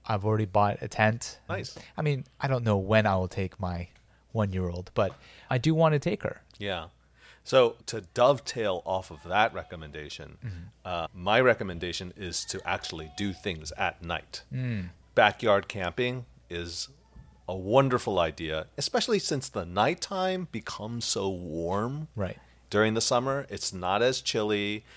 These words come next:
Speaker 2: It's actually kind of nice and cool and, you know,
Speaker 1: Mm-hmm.
Speaker 2: temperate, and, and you can enjoy the temperatures falling.
Speaker 1: Mm-hmm.
Speaker 2: And it's a great way to start doing things like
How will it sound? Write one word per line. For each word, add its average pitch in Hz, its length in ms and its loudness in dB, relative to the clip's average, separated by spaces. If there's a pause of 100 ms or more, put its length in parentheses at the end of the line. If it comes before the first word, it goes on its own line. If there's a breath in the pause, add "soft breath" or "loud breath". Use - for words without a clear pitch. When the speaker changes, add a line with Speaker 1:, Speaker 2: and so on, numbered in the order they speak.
(120)
Speaker 2:
It's - 120 -10
actually 104 340 -2
kind 107 400 -6
of 92 160 -4
nice 85 420 -2
and 73 280 -12
cool 98 520 0
and, 71 200 -8 (180)
you 90 140 -8
know, 78 160 -4
Speaker 1:
Mm-hmm. 101 100 -2
Speaker 2:
temperate, 98 560 2
and, 78 220 -4 (440 loud breath)
and 82 640 -4
you 101 140 -8
can 85 360 -6 (100)
enjoy 98 1000 2
the 82 100 -4
temperatures 85 640 -8
falling. 117 960 -2
Speaker 1:
Mm-hmm. 90 200 -2 (480 loud breath)
Speaker 2:
And 92 680 0 (280 soft breath)
it's 107 180 -4
a 107 60 0
great 110 420 2
way 104 340 0
to 92 420 -6
start 98 540 0
doing 98 300 -4
things 92 440 -8
like 82 480 -6